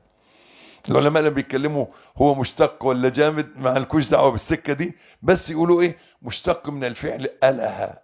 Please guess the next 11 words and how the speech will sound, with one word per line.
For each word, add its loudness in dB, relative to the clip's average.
يأله -2
إلهة، -2
فهو 0
متأله، -2
يعني -2
تألهه -2
القلوب -4
حباً. -4
الحب، 0
الجانب 0
العاطفي -4